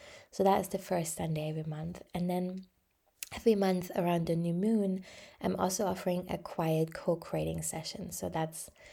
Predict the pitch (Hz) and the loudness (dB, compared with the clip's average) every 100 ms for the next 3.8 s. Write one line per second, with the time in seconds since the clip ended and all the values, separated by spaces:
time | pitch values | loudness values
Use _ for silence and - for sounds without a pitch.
0 | - - - - 190 185 185 165 160 165 | -20 -18 -6 2 4 6 6 6 4 2
1 | 160 - _ _ - 165 156 151 - 165 | -2 -8 _ _ 0 2 2 0 0 0
2 | 165 - 160 - 170 - 170 160 170 160 | 0 -4 -4 -2 -4 -2 -2 -4 -4 -4
3 | 156 - 208 175 170 160 156 | -4 -2 -2 0 -2 0 0